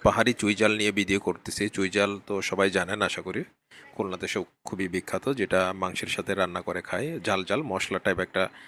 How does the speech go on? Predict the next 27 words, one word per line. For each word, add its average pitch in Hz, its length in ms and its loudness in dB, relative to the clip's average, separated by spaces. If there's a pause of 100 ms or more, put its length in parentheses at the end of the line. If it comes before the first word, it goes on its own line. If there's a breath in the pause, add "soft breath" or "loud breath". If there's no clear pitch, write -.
(420 loud breath)
আহ, 82 280 -6
গাছ। 90 320 -4 (280)
তো 101 300 -2
আমরা 110 460 4
মূলত 120 560 4
ভিডিও 113 340 2
করতেছি 104 500 -2
আজকে 101 260 2
পাহাড়ে 101 380 2
যেহেতু 101 280 -2
চুই 101 240 -2
জাল 101 200 2
পাওয়া 90 340 2
যায়, 139 120 2
চুই 92 280 -6
জালটাকে 95 640 0
ইন্ট্রোডিউস 95 560 -8
করার 101 260 0
জন্য 104 180 -4
আমরা 95 220 -2
ভিডিও 92 300 -2
করতেছি। - 500 -6 (140)
তো 90 100 0
আমার 101 220 0
সাথে 107 300 2
হচ্ছে, 101 240 -2
হচ্ছে 101 220 -2